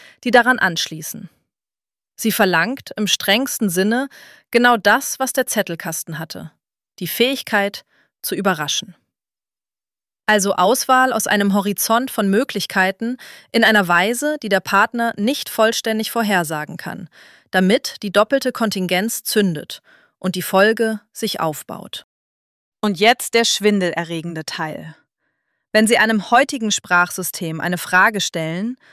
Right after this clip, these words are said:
und etwas antwortet und Sie lesen diese Antwort als etwas, das etwas sagt, Sie können gar nicht anders. Die Zuschreibung ist unwiderstehlich. Und Sie antworten darauf und darauf wird geantwortet,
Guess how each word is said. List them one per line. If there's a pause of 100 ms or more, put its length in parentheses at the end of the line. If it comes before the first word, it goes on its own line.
(300)
und
etwas
antwortet (460)
und
Sie
lesen
diese
Antwort
als
etwas, (120)
das
etwas
sagt, (500)
Sie
können
gar
nicht
anders. (160)
Die
Zuschreibung
ist
unwiderstehlich. (460)
Und
Sie
antworten
darauf (400)
und
darauf
wird
geantwortet,